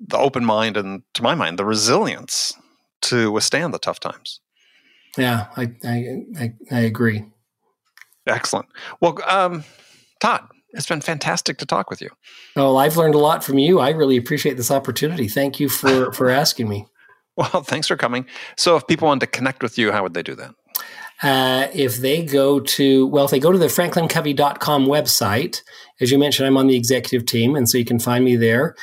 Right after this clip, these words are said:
Speaker 2: And, uh, then specifically to the book, it's, uh, get better book dot com.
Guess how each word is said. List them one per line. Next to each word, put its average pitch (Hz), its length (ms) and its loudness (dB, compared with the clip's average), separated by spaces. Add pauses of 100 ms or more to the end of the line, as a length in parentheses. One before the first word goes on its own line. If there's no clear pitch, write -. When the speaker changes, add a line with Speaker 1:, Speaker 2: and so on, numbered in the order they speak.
(320)
Speaker 2:
And, 120 400 2
uh, 117 360 2
then 127 580 -2
specifically 185 640 2
to 131 100 0
the 120 120 0
book, 131 380 0
it's, - 460 0
uh, 123 360 0 (140)
get 139 260 -2
better 143 260 2
book 127 400 -2 (100)
dot 127 300 0
com. 127 480 0